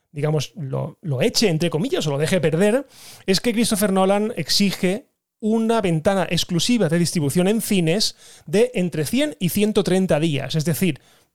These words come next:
alrededor de cuatro meses. Un periodo en el que, evidentemente, la película solo puede verse en cines y no puede pasar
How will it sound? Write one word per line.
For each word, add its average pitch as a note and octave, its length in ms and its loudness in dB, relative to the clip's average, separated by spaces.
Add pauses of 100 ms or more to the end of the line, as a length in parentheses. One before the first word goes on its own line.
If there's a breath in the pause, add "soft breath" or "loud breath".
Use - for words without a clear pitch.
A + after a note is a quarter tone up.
(140)
alrededor F3+ 500 2
de F3+ 120 0
cuatro E3+ 380 0
meses. - 520 -6 (360)
Un F3 100 0
periodo G3 640 2
en D3 140 -4
el C#3+ 120 -4
que, E3+ 140 -4
evidentemente, G#3+ 840 2 (100)
la G#3+ 140 2
película A3 480 0
solo G3+ 340 2
puede F#3+ 180 4
verse F#3 280 2
en G#3 100 0
cines G#3 500 0
y F3+ 120 2
no F#3 240 2
puede F3 260 2
pasar D#3 480 0